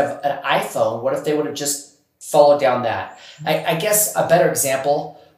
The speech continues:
would be the most important part, whether you're in your personal life or, I think, step one, or in a business life, is knowing that you need to pivot.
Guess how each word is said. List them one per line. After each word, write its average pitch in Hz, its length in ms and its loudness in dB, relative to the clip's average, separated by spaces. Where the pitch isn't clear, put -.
would 143 160 -4
be 127 580 -6
the 143 180 -8
most 160 360 -2
important 170 560 -4
part, - 540 0
whether 147 280 0
you're 143 220 -6
in 143 140 -8
your 127 140 -6
personal 170 580 -2
life 110 460 -6
or, 139 360 2
I - 60 -4
think, 156 240 -6
step - 300 -2
one, 80 380 -2
or 147 320 4
in 143 100 -4
a 117 100 -6
business 156 400 0
life, 110 480 -4
is 139 300 -2
knowing 143 280 2
that 127 220 -8
you 127 80 -10
need 123 220 -8
to 104 80 -12
pivot. - 540 -12